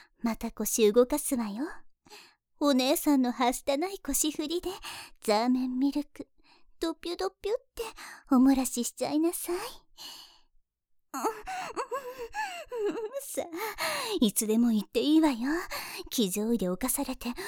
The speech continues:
おもらしする恥ずかしい生き顔。お姉さんがしっかり見ててあげる。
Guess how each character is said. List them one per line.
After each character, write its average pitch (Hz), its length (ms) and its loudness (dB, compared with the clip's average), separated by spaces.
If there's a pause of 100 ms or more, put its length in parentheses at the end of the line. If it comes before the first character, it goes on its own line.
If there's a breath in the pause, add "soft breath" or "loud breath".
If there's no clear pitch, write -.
(120 loud breath)
お 311 60 8
も 330 140 6
ら 381 100 0
し 370 120 -2
す 294 140 -4
る 277 100 -2
恥 294 240 -2
ず - 40 -14
か 403 160 0
し - 180 2 (160)
い 285 60 0
生 302 180 -6
き - 20 0
顔。 403 100 0 (680 loud breath)
お 240 100 6
姉 277 180 8
さ - 140 -2
ん 226 60 -2
が 240 80 -2
し - 200 -4
っ - 20 -6 (260)
か 320 120 4
り 494 140 2
見 403 100 -4
て 359 120 -4
て 311 200 2
あ 320 80 4
げ 339 180 -2
る。 - 160 -4